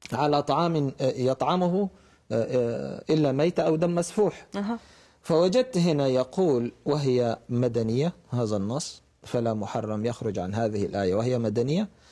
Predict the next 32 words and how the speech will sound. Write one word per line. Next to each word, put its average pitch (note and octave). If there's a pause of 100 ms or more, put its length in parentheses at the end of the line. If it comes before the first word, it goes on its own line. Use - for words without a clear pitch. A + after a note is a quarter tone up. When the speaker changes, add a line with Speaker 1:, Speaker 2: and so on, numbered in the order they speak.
(220)
Speaker 1:
وأكدها C#3
بالآية A#2+
الأخرى A2+
التي C#3
روي G2+
أنها C#3+
نزلت A#2
بعرفة. A2+ (460)
بعرفة: C#3
"اليوم B2+
أكملت C#3
لكم C#3+
دينكم". F3 (760)
فهي B2+
يمكن G3
أن C#3+
تكون C#3+
مكية A#2+
مكانا، F#3 (260)
ولكنها، C#3+ (440)
آه، B2+
هي C#3+
بعد، E3+
Speaker 2:
آه. F#3
Speaker 1:
بعد C#3
الهجرة، A2 (280)
مع D#3
أني G3+
وجدت F3
من F3
يقول: F#3+
"لا، A3